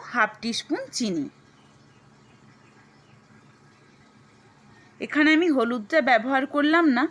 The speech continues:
কারণ অশৌচির সময় আমরা হলুদ কিন্তু খাই না, সেই জন্য হলুদটা ব্যবহার করলাম না। কালারের জন্য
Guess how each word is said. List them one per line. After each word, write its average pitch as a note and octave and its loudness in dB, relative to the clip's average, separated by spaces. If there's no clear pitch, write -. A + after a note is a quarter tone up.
কারণ A#3 0
অশৌচির A#3 -4
সময় B3+ 0
আমরা D4+ 4
হলুদ A3+ 0
কিন্তু B3 -2
খাই A#3 0
না, E3+ -2
সেই A#3 -2
জন্য B3+ 0
হলুদটা G#3 -2
ব্যবহার G#3+ 0
করলাম F#3+ 0
না। E3 -6
কালারের A#3+ 0
জন্য C#4+ 2